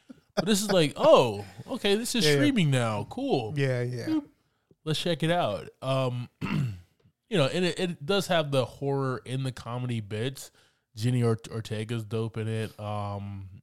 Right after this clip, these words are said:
Speaker 1: Alan Maldonado, Eric Dane. So it's got some good people in here. Brett Cullen as well. Um, I don't know, man.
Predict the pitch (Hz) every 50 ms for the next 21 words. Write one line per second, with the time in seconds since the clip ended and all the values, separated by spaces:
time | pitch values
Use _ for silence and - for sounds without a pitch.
0 | _ _ - 98 107 110 113 113 113 110 110 107 110 113 110 110 104 104 104 107
1 | 107 110 110 110 110 113 - - 104 107 107 101 _ - 101 98 104 113 117 -
2 | - 113 110 - - 269 - - 131 120 107 101 107 117 120 - - 113 110 113
3 | 107 104 98 104 104 107 117 123 - - - - - _ _ _ _ 113 117 117
4 | - - - - 117 113 113 107 107 104 101 101 101 98 101 107 113 117 110 -
5 | _ _ _ _ _ _ _ _ - 117 113 110 110 110 110 107 107 107 104 101
6 | - - _ _ _ _ _ _ _ _ _ _ _ _ 190 220 226 208 156 123
7 | 113 110 113 117 117